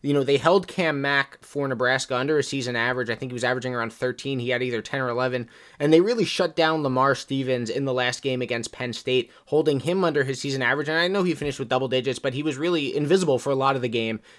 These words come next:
And we talked about how if it wasn't for that defense, Penn State early could have extended their lead, and who knows what happens.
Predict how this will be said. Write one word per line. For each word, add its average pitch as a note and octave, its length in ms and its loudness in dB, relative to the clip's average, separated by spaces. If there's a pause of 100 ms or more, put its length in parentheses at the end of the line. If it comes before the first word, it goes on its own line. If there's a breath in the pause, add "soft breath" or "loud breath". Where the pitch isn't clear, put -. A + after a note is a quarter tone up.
(100 loud breath)
And D#3 220 0
we F#3 80 2
talked B3 320 0
about D#3+ 220 4
how D3+ 260 2
if C3 120 -2
it D#3 60 0
wasn't D#3+ 360 0
for D#3 160 -4
that C3 220 0
defense, B2+ 460 -6 (240 loud breath)
Penn E3+ 200 2
State D#3 340 0
early D3+ 360 2
could - 160 -6
have C3 100 -4
extended C#3 460 -2
their C3 160 2
lead, C3 280 -2
and B2 160 -2
who D3 120 -2
knows C#3+ 240 2
what A#2+ 160 -2
happens. A2+ 500 -2